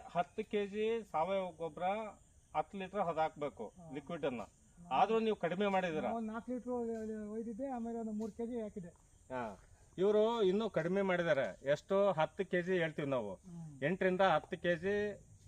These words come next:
Speaker 1: ಕೆಳಗಡೆ ಗೊಬ್ಬರ ಕೊಡಬೇಕು, ಐದರಿಂದ ಹತ್ತು ಲೀಟರ್ ತನಕ ನಾವು ಲಿಕ್ವಿಡ್ ಹೇಳ್ತೀವಿ. ಆದ್ರೂ ಇವರು, ಆ, ಪರ್ಸೆಂಟ್ ಅಲ್ಲಿ ಕಡಿಮೆನೇ ಮಾಡಿ ಹಾಕಿದ್ದಾರೆ. ಆದ್ರೂ ಕೂಡ ಅಷ್ಟು ನೀಟಾಗಿ ನೋಡ್ಬೋದು. ಮೇಲ್ಗಡೆ, ಆ, ತುಂಬಾ ಒಳ್ಳೆ ಕಾಯಿ ಹಿಡ್ದಿದೆ,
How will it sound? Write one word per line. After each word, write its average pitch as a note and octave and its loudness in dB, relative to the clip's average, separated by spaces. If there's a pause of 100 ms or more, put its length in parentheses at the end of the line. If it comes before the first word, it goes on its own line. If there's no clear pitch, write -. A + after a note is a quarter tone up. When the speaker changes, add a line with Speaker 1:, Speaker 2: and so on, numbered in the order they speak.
(260)
Speaker 1:
ಕೆಳಗಡೆ D#3 4
ಗೊಬ್ಬರ D3 2
ಕೊಡಬೇಕು, F3 0
ಐದರಿಂದ E3 2
ಹತ್ತು D3+ -2
ಲೀಟರ್ E3+ -4
ತನಕ C#3+ -2
ನಾವು F3 -2
ಲಿಕ್ವಿಡ್ C#3+ -4
ಹೇಳ್ತೀವಿ. A2 0
ಆದ್ರೂ D3+ 0
ಇವರು, F3 -4 (480)
ಆ, D3+ 4
ಪರ್ಸೆಂಟ್ D#3+ 2
ಅಲ್ಲಿ F3+ 0
ಕಡಿಮೆನೇ F3+ 4
ಮಾಡಿ F3+ 2
ಹಾಕಿದ್ದಾರೆ. D3+ 2
ಆದ್ರೂ A#3 2
ಕೂಡ G3 0 (640)
ಅಷ್ಟು E3+ 2
ನೀಟಾಗಿ A3 0
ನೋಡ್ಬೋದು. G3 2 (340)
ಮೇಲ್ಗಡೆ, G#3 0 (200)
ಆ, E3+ 0
ತುಂಬಾ A#3+ 0
ಒಳ್ಳೆ A3 4
ಕಾಯಿ G3+ 4
ಹಿಡ್ದಿದೆ, D3+ 0